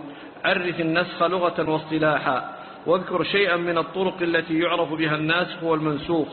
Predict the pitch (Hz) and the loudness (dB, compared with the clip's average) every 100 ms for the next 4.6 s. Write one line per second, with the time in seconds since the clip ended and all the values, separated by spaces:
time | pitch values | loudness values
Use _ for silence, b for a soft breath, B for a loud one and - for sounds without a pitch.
0 | - B B B - 147 160 160 180 196 | -8 B B B -2 0 2 4 2 0
1 | 190 170 170 156 135 151 165 156 160 185 | -2 -4 -4 -4 -2 2 2 2 2 0
2 | 165 - 185 160 143 175 156 151 143 151 | 0 0 0 -2 -2 0 0 0 0 2
3 | 156 170 - - - - - - 160 156 | 2 0 -4 -10 -16 -18 -14 0 2 2
4 | 143 151 147 147 - | 2 4 4 2 -2